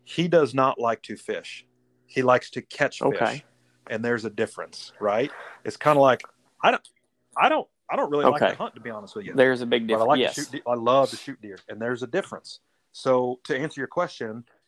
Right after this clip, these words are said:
Speaker 1: we're going through a lot of different things,
Speaker 2: Yes.
Speaker 1: and the favorite lure
Speaker 2: Absolutely.
Speaker 1: depends on what you're fishing for, what the conditions are.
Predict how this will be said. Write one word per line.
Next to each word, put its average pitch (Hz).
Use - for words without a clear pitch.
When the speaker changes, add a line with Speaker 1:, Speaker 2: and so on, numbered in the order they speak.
Speaker 1:
we're 131
going 143
through 135
a -
lot 131
of 131
different 123
things, 151
Speaker 2:
Yes. 117
Speaker 1:
and 117
the 107
favorite 135
lure 151
Speaker 2:
Absolutely. 147
Speaker 1:
depends 127
on 120
what 120
you're 123
fishing 117
for, 110
what 120
the 110
conditions 113
are. 101